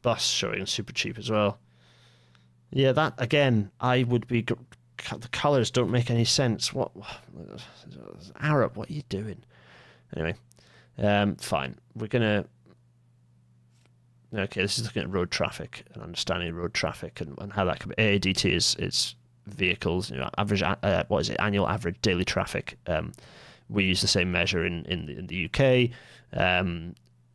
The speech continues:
it's a good, it's a good data set to show where you should have railways, uh, <laughs> because you have the high density. But you can see, you know, d-, urban density, everything's d-, busier as you get closer to the urban cores. Um,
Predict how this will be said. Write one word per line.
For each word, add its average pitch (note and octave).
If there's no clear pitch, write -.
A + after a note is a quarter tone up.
it's -
a -
good, A#2
it's -
a G#2+
good B2+
data A#2
set -
to G2+
show G#2
where G2+
you G2
should G2+
have G2
railways, F#2+
uh, G2
<laughs> -
because -
you B2
have G2+
the F#2
high G2+
density. F#2+
But E2+
you G#2
can C3
see, G#2+
you C#2+
know, B1
d-, -
urban F2+
density, E2+
everything's -
d-, -
busier D#2
as -
you G2
get -
closer C#2
to -
the D#2
urban F2
cores. -
Um, G2+